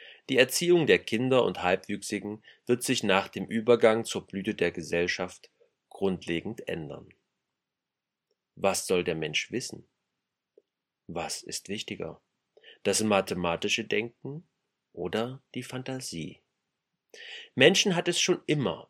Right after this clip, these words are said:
zum Geheimnisvollen hingezogen, das jeder in seiner Vorstellung auf seine Weise aufgedeckt hat.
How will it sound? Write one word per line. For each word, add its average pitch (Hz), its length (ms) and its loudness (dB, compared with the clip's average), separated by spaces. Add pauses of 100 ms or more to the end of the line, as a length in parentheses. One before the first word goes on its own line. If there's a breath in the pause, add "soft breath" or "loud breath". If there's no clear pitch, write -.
(100)
zum 107 440 -4
Geheimnisvollen 92 880 -2
hingezogen, 92 800 -6 (840 soft breath)
das 101 360 2
jeder 120 480 4
in 98 160 -4
seiner 104 340 4
Vorstellung 98 800 -4 (260)
auf 104 200 -2
seine 90 460 -2
Weise 78 400 -6
aufgedeckt - 580 -8
hat. - 300 -20